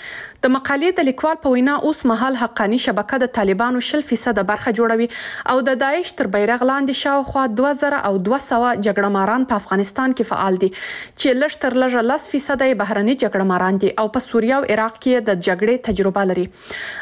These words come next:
دا په داسې حال کې ده چې د ملګرو ملتونو په راپور کې ویل شوي وو چې شاوخوا شپږ نیم زره پاکستانیان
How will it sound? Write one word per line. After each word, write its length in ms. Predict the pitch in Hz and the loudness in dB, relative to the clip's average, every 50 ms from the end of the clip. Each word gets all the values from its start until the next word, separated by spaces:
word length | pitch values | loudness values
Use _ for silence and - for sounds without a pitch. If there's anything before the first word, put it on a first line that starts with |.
| - - 294 | -2 0 2
دا 40 | 311 320 320 | 2 2 0
په 120 | 339 330 | 0 0
داسې 260 | 330 330 330 339 320 320 | 0 0 0 0 0 0
حال 140 | 330 320 - | 0 0 -2
کې 60 | 330 277 311 | 0 0 0
ده 60 | 302 - | 0 0
چې 200 | - 330 302 247 | 0 0 0 2
د 80 | 269 240 233 | 2 2 2
ملګرو 320 | 220 214 269 277 277 262 240 | 2 2 2 2 4 4 4
ملتونو 380 | 208 214 214 - 285 277 254 - | 2 0 0 0 0 0 0 0
په 100 | 208 196 | 0 -2
راپور 320 | 190 196 - 262 254 262 | -2 0 0 0 0 0
کې 140 | - 208 196 | 0 2 2
ویل 140 | 190 190 196 | 2 2 0
شوي 180 | - - 294 285 | 0 0 2 2
وو 160 | 277 277 277 | 2 2 0
چې 240 | 262 - 254 240 - | 0 0 0 0 0
شاوخوا 480 | - 269 262 262 262 262 - 262 254 254 - - - - - - - - | 0 2 2 0 0 0 -2 -2 -2 -2 -4 -10 -16 -18 -16 -10 -10 -8
شپږ 360 | - - 277 262 262 269 285 | -2 0 2 2 4 4 4
نیم 160 | 320 320 311 269 262 | 4 2 2 2 0
زره 160 | 302 302 294 - 226 | 0 0 0 -2 -2
پاکستانیان 720 | 202 220 - - - - 214 202 220 240 285 311 302 277 | -4 -4 -6 -8 -4 -2 0 2 2 2 2 2 2 2